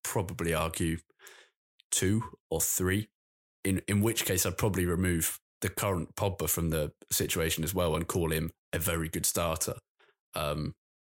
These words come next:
and so then I'm thinking, Martial for me would be a, possibly a starting player in a, in a title winning team. Is he gonna be a key player?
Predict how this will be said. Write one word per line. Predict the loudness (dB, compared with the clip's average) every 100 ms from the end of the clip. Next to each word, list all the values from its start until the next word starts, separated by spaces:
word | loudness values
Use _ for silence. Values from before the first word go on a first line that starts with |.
| _ _ _ _ _
and | -2
so | 0 2 0
then | 0 0 0
I'm | 0
thinking, | 0 0 0 0 -4 _ _ _ -12 -4
Martial | 0 2 2 2 2
for | 2
me | 2 2 2
would | -2
be | 0 0 0 -6 _ -6
a, | -6 -4
possibly | 0 0 0 0 -2 -4 -2
a | -2
starting | 2 0 0 0 -2 -6 _
player | -2 0 0 -2 -10 _
in | -2
a, | -2 -2
in | -2 0
a | -2 -4
title | -2 0 0
winning | 0 0
team. | 0 -2 -4 -10 -20 -20 -20 -20 -16 -2
Is | 0
he | 2
gonna | 0 0
be | 2 0 0
a | -2
key | 2 2
player? | 2 0 0